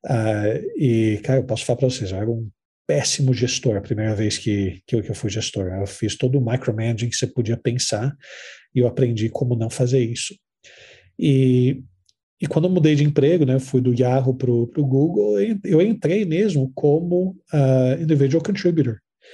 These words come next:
E não passou dois, três meses e eu, e eu vi, sabe, o que esse time precisa não é um, um individual contributor, mas é um gestor. E uma coisa que eu, que eu faço muito, né, é o que a gente chama de managing up.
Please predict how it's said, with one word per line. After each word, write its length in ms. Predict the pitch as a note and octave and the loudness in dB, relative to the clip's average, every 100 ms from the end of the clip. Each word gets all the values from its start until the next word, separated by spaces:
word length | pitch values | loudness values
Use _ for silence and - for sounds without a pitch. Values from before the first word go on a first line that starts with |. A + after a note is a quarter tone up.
| - - _ _ _ _ | -20 -20 _ _ _ _
E 60 | D#3+ | 0
não 140 | G3+ | 2
passou 400 | G3+ - - G3 | 2 0 2 2
dois, 260 | D#3+ F3+ - | 4 2 2
três 240 | F3+ E3+ | 0 2
meses 520 | C#3 D#3 G3+ D#3+ B2+ | 2 2 2 2 2
e 20 | C3 | 4
eu, 280 | C3+ C#3+ | 4 4
e 60 | E3 | 4
eu 100 | D3+ | 2
vi, 240 | C3 C3 | 4 2
sabe, 380 | B2+ - D#3+ D3+ | 0 -2 0 0
o 40 | C3 | 0
que 100 | B2+ | -2
esse 160 | - | -4
time 280 | C3 D#3+ F3+ | -4 -2 -2
precisa 640 | F3+ C3 - - E3+ C3 | 0 0 0 0 0 2
não 220 | C3 F3+ | 2 2
é 320 | D#3 F#3+ C#3+ - D#3 | 4 4 2 -4 -4
um, 840 | C3+ B2 A#2+ A#2+ D3 C3 A#2 A2+ | -2 0 -2 -4 -4 -6 -6 -6
um 40 | A#2 | -4
individual 400 | A#2+ A#2+ B2 - | 0 0 0 -4
contributor, 400 | A#2 F#3 D#3+ B2+ | -2 0 0 0
mas 160 | A#2+ | 0
é 40 | A#2+ | 0
um 80 | |
gestor. 460 | B2 C3+ - B2+ G2+ _ _ _ - - - _ _ | 2 0 -2 -8 -8 _ _ _ -20 -20 -20 _ _
E 500 | D3 C3 B2+ B2+ B2 - _ _ _ _ _ _ | 0 4 4 2 0 -6 _ _ _ _ _ _
uma 120 | D3 | -2
coisa 220 | C#3+ D#3+ F3+ | 2 2 2
que 120 | D#3 | 4
eu, 340 | C#3 C3 B2+ C3 | 6 4 2 0
que 80 | |
eu 60 | B2+ | -2
faço 440 | - B2+ C3 B2 | 0 0 0 -4
muito, 380 | A2 B2+ E3 - | -2 0 0 -2
né, 260 | A2 B2 C#3 | 0 2 2
é 40 | |
o 80 | A#2+ | 0
que 160 | - A#2+ | 0 -2
a 40 | |
gente 160 | A#2+ - | -2 -2
chama 220 | B2 B2+ | 0 2
de 140 | C#3 | 0
managing 600 | D#3 C3 B2+ C3 B2+ D#3+ | 0 2 4 2 2 -2
up. 300 | E3+ C3+ - | -2 -4 -4